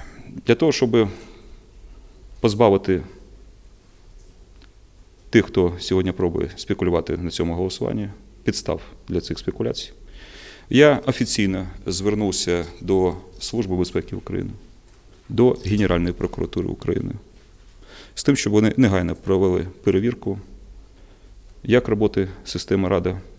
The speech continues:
під час цих голосувань, так і взагалі законності, е, всіх підстав для проведення,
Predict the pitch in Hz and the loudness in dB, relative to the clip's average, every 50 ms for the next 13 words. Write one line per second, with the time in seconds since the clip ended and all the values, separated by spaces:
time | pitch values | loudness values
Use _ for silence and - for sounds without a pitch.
0 | - - - 107 - - 87 90 - - - - - - - 90 87 85 87 87 | -18 -12 -8 -8 -6 -4 -4 -4 -4 -6 -10 -14 -14 -8 -6 -4 -4 -2 -2 -4
1 | 82 - - - 87 85 - 95 90 - - - - - - - - - - - | -6 -6 -6 -4 -4 -4 -4 -6 -10 -14 -20 -20 -20 -20 -20 -20 -20 -20 -4 2
2 | - 135 - - - 113 101 101 110 101 98 87 80 82 82 92 - - 98 87 | 2 2 2 2 0 -4 0 2 2 2 2 2 0 -2 -4 -6 -10 -8 -6 -4
3 | 92 - - 87 85 - - - 85 82 - - - - - 82 82 - - - | -4 -2 -2 -2 -2 -4 -4 -6 -8 -10 -10 -14 -16 -10 -8 -6 -6 -6 -6 -4
4 | 95 80 - - - - - - 110 95 - 90 85 80 - - - 90 92 85 | -4 -4 -4 -4 -6 -6 -4 -4 -4 -2 -2 -2 -4 -4 -4 -4 -4 -4 -4 -4
5 | 87 90 85 - | -4 -6 -8 -8